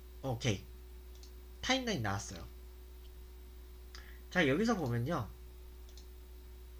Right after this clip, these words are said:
한번 보여드릴게요. 캡처. 여기 캡처를 했는데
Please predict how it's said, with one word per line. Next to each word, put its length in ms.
한번 280
보여드릴게요. 720
캡처. 340
여기 120
캡처를 340
했는데 520